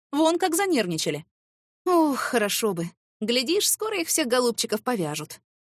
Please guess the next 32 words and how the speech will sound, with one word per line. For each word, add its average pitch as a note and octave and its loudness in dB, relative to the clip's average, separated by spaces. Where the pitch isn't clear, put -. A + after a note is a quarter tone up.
От G#3 0
мысли, B3 2
что A3+ 0
Андрей A#3+ 0
в F3 -2
данный G3 0
момент G#3+ 0
находится F#3 -2
в D#3 -6
безопасности, E3+ -4
на B3+ 0
душе D#4 -2
стало D#3+ -4
спокойнее. C#3+ -6
Но B3 0
тут D#4+ -2
же D#4+ -2
вспомнился E4 0
вчерашний A#3+ -2
вечер A3+ -2
и A#3 0
ресторан. F#3+ -4
Денис G3+ 0
Шепелев F3+ -2
с E3+ -2
бутылкой E3+ -4
шампанского E3+ -2
и D#3+ 2
его E3 0
весёлая C#4 -2
компания A3 -2
друзей. F3+ -4